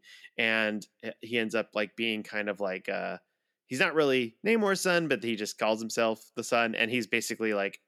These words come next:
"I'm gonna be the heir to the throne." And that's how she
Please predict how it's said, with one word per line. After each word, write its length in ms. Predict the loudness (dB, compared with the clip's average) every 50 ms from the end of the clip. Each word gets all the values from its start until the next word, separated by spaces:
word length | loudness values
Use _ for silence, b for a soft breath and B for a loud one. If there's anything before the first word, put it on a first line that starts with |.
| _ _
"I'm 200 | 0 2 2 4
gonna 120 | 4 2
be 200 | 2 2 0 0
the 200 | 0 -2 -2 0
heir 380 | 0 2 2 2 2 2 0 b b b b b b b _ -4
to 180 | -2 -2 -2
the 100 | -2 -4
throne." 540 | -6 -2 0 2 4 4 4 4 2 0 -2 b b b -4
And 200 | -4 -2 2 2
that's 300 | 4 4 4 2 0 0
how 180 | 0 2 2
she 420 | 0 0 0 0 0 0 -2 -4